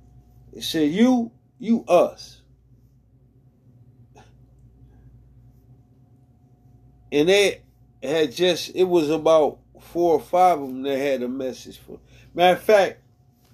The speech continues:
it's been a lot of angels. I've been talking to a lot of angels and sending messages coming through. Um,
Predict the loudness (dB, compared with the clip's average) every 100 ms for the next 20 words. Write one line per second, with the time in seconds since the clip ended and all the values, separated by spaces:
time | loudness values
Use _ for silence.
0 | _ _ _ -12 -10 -8 -6 -4 -2 0
1 | 2 2 0 -2 -4 -6 -10 -10 -8 -8
2 | -10 -10 -8 -8 -8 -12 -10 -8 -4 -2
3 | -2 -4 -8 -6 -6 -6 -6 -10 -12 -16
4 | -14 -12 -10 -8 -6 -8 -12 -18 -16 -16
5 | -14 -16 -14 -14 -14 -18 -20 -20 -20 _
6 | -20 -20 -20 -20 _ -16 -12 -12 -14 -16